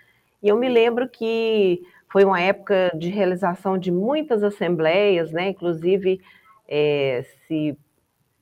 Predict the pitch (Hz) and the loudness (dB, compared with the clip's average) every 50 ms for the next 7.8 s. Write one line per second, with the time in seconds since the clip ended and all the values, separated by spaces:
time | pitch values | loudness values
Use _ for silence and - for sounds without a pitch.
0 | _ _ - 143 147 143 139 135 131 127 131 127 127 139 - _ _ _ _ _ | _ _ -4 -2 0 0 0 0 0 -2 -4 -6 -10 -12 -16 _ _ _ _ _
1 | _ _ - 156 151 151 165 170 175 180 180 180 180 175 165 156 139 131 135 - | _ _ -6 -4 -2 0 2 2 2 2 0 0 0 0 0 -2 -4 -6 -6 -2
2 | - 196 196 208 208 - 214 180 170 180 196 220 226 208 180 180 - - 185 170 | 0 0 0 0 0 -2 0 0 2 2 2 2 0 0 -2 -4 -2 -2 -2 -2
3 | 170 156 165 165 160 170 165 156 160 170 190 220 247 247 226 220 226 220 185 185 | 0 0 -2 -2 0 0 0 0 0 0 2 2 2 2 0 -2 -4 -4 -4 -4
4 | 185 - - 175 190 185 175 165 160 156 143 156 - - - _ _ 165 165 208 | -4 0 0 2 2 2 0 0 -2 -2 -2 -2 -4 -4 -8 _ _ 0 0 2
5 | 214 208 170 160 160 165 196 240 262 262 202 147 151 147 123 - 131 139 127 104 | 0 0 0 -2 -2 -2 -2 -4 -4 -4 -6 -6 -6 -6 -6 -6 -4 -4 -2 -2
6 | 135 151 - - - - 185 202 214 214 196 185 180 170 175 165 170 180 180 180 | -4 -4 -6 -4 0 0 2 2 2 0 -2 -2 0 -2 -2 -2 -2 -2 -4 -4
7 | 180 - 202 180 185 175 - 175 175 175 156 165 180 180 180 | -4 -4 -4 -2 -2 -2 -2 -2 0 0 0 0 -2 -4 -4